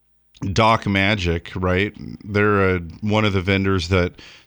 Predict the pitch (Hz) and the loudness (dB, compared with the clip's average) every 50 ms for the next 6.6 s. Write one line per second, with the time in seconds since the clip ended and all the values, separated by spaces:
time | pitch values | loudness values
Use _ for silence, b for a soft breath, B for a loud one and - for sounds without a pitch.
0 | B - 101 95 85 98 101 98 98 98 98 92 - - - 98 95 92 98 101 | B -4 -2 0 0 2 2 2 2 2 2 0 -2 -4 -4 -4 -4 -2 -2 -2
1 | 98 92 - - 98 87 - - - 104 92 104 113 120 - - 113 98 92 87 | -2 -4 -4 -4 -4 -4 -4 -4 -4 -2 -2 -2 -2 -2 -2 -2 -2 -4 -4 -4
2 | - 101 95 90 85 90 90 87 87 87 85 85 82 - 98 90 87 87 90 87 | -2 -2 -2 0 -2 -2 -2 -2 -2 -2 -2 -2 -4 -4 -6 -4 -4 -4 -4 -6
3 | - - B B B B B B B B B B B - 110 127 147 147 - 147 | -8 -10 B B B B B B B B B B B 0 0 2 2 2 0 0
4 | 131 123 110 123 120 117 107 117 113 113 113 110 - - 110 107 104 104 101 98 | 0 0 0 0 -2 0 0 2 2 2 2 0 0 0 0 0 2 0 0 0
5 | 101 98 92 B B B B B B B B - 113 110 - - 127 127 127 123 | -2 -4 -6 B B B B B B B B -2 -2 -2 -2 0 2 2 2 2
6 | 120 - - 135 120 110 120 120 117 107 98 | 0 0 -2 -2 0 0 0 0 0 0 -2